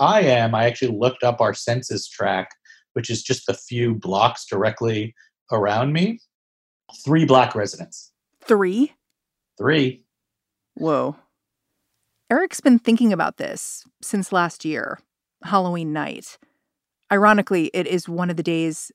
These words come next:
Speaker 2: the neighborhood feels like it isn't segregated. Kids from all over pack the streets, looking for those big candy bars. There's a parade.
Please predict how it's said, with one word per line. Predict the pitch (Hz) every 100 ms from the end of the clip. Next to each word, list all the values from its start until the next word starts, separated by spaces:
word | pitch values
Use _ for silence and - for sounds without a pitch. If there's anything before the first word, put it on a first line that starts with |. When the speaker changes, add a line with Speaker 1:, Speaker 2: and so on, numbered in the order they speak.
| _
Speaker 2:
the | 180
neighborhood | 175 185 160
feels | - 185 170
like | 165
it | 156 -
isn't | 247 233 - - -
segregated. | - 120 147 156 - - - _ _ _ _ _ _
Kids | - 226
from | 226 214
all | 185 180 190
over | 160 180 180 156 - _ _
pack | - 160 -
the | 156
streets, | - - - - - - _ _ _
looking | - 190 196
for | 170
those | 175 151 156 - _
big | - 170 170
candy | - 170 - -
bars. | - - - - - _ _ _ _ _ _
There's | 190 180
a |
parade. | - 175 127 - 160